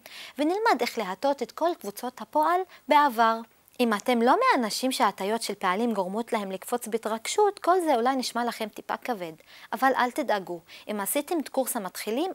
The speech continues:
אתם כבר יודעים שאנחנו טיפוסים כלילים, שאוהבים הסברים קצרים פשוטים. הכל יהיה משולב בדוגמאות נחמדות ושימושיות,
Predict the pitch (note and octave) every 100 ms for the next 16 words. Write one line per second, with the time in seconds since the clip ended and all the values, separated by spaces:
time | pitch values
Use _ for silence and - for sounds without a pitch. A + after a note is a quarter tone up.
0 | G#3 - F#3 - F3+ F3+ F3 - F4 B3
1 | G3 - - - - C#4 C#4+ - D#4 F#4
2 | C4+ G3+ - - - - A3+ F#3+ C#4+ B3+
3 | F#3 E3 F#3+ B3 B3 - F3+ A#3+ D4 -
4 | D4+ - B3+ A#3+ - - - G3 D4 D#4+
5 | C4 A3+ A#3+ - F#3+ G3+ F3+ E3 F3 G3+
6 | - D#4+ - D4+ D4 C4+ C4+ C4+ - E4+
7 | E4+ E4 D#4 D4 D4